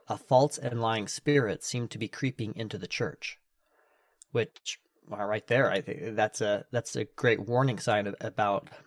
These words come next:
um, even without the use of entheogens. But they go on and say, well, Parley Pratt went on to say, "Feeling our weaknesses and inexperience,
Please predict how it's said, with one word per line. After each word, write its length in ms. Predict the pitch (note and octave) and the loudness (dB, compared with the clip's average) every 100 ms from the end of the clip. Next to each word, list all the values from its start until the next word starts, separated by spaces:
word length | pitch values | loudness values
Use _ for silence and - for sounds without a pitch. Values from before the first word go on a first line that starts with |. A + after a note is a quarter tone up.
| - - | -14 -4
um, 260 | A#2 G#2+ - | -2 -2 -2
even 280 | B2+ A#2+ | 0 0
without 340 | A2+ G#2+ B2+ C3 | -2 4 4 4
the 80 | G#2+ | -2
use 120 | G2+ | -4
of 80 | G2 | -6
entheogens. 480 | G2 D3 A2+ G2 - | 2 2 2 -2 -2
But 240 | A2 - | -2 0
they 140 | C3 | 2
go 160 | D#3+ A#2+ | 4 4
on 180 | G#2 G#2 | 2 0
and 100 | G2 | -2
say, 240 | A2+ G2+ - B2 | -2 -2 -2 -6
well, 200 | C3 A#2 | 0 0
Parley 260 | - C#3 A#2+ | 2 2 2
Pratt 180 | C#3 B2 | 0 0
went 180 | A#2+ | 2
on 120 | B2 C#3 | 4 4
to 60 | |
say, 180 | - A2 | 2 0
"Feeling 480 | G2+ - D#3+ D3+ D3 | 0 2 6 6 6
our 140 | C3 | 4
weaknesses 800 | A#2+ C3 C3+ B2 G#2+ - A#2 A2+ - - - - | 4 4 0 -2 -4 -4 -4 -4 -10 -20 -18 -4
and 180 | A#2 | 0
inexperience, 1000 | A#2+ A#2+ - - C#3+ D3 F#2+ E2+ - - | 0 0 -4 0 4 4 2 -4 -6 -8